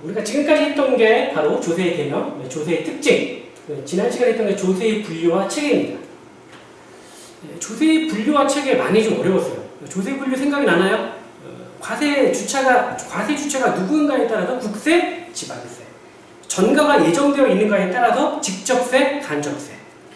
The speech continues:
사용 목적이 정해져 있는가? 보통세, 목적세, 인적 사정을 고려하는가? 인세, 물세, 독립성이 있는가? 독립세, 부가세.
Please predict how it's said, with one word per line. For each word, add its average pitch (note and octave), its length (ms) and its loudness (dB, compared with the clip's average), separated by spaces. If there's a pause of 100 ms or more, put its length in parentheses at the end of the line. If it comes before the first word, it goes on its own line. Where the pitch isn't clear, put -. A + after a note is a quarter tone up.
(340)
사용 E4 380 4
목적이 D4+ 760 0 (560)
정해져 D#4 420 4
있는가? A#3 580 0
보통세, C4+ 720 2
목적세, - 440 -6 (1160)
인적 D#4 360 2
사정을 C#4+ 420 4
고려하는가? G3+ 580 2
인세, C4+ 640 2
물세, C#3 300 -10 (580)
독립성이 D4 640 4
있는가? - 520 0
독립세, A#3+ 680 -2
부가세. - 340 -10